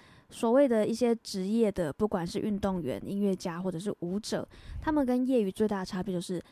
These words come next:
他们都会用一个技巧，就叫刻意练习，也就是像佳琪刚刚说的，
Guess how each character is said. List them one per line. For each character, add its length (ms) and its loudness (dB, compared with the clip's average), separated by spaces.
他 140 0
们 100 2
都 120 6
会 80 6
用 180 2
一 60 0
个 80 -2
技 200 -4
巧， 160 -8
就 120 -4
叫 160 -4
刻 280 -2
意 120 -2
练 200 -4
习， 280 -10
也 100 -8
就 140 0
是 140 -2
像 240 -2
佳 160 -4
琪 80 -4
刚 100 -6
刚 100 -4
说 140 -4
的， 160 -8